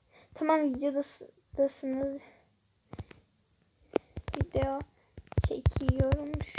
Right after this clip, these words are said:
şu an diyeyim. Video çekiyorum şu an. Ben de evine baskın yaptık. Uyuyacağım. Uyuyayım.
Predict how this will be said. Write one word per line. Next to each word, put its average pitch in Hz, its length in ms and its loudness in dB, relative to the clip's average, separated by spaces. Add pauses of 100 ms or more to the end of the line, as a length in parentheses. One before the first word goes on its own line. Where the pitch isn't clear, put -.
(140)
şu 277 160 2
an 247 380 -2 (680)
diyeyim. 240 340 -8 (1300)
Video 269 360 4
çekiyorum 262 800 -8
şu - 200 -14
an. 247 380 -6 (1800)
Ben 262 420 2
de 269 460 2 (480)
evine 277 280 6 (160)
baskın 247 920 -2
yaptık. 233 460 -6 (840)
Uyuyacağım. 262 440 -6 (800)
Uyuyayım. 277 480 -4